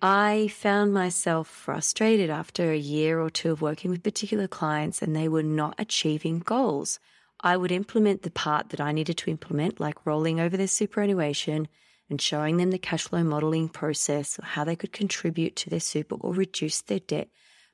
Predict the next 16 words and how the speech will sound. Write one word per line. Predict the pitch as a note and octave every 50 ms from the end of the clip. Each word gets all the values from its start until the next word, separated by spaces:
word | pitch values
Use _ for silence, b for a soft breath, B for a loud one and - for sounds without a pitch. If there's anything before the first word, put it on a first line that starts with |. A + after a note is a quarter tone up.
| b -
But | A#3 A#3
I | A#3 A3+
would | A3+ A3+ A#3 A3+
find | - - - G3 F#3+ F#3+ G3 G3 F#3+
that | G3+ - -
sometimes | - - D#3+ D#3+ - - E3 D#3+ - -
we'd | F3 F3+ D#3+
meet | D3+ D#3 D3+ D#3 D#3
up | D3 C#3 - - -
and | - F3 F3
they | F3 F3 F#3+
weren't | F#3+ D#3+ D3+ D#3 D#3+ E3 E3 E3 E3+ F3 E3 - _ _ -
actually | - D#3+ D#3 - - - E3 D#3+ D#3 D#3 - -
doing | - E3 D#3 D#3+ D#3 D#3 D#3
their | D3 D3 D3
part. | - - - D3 C#3+ C#3 -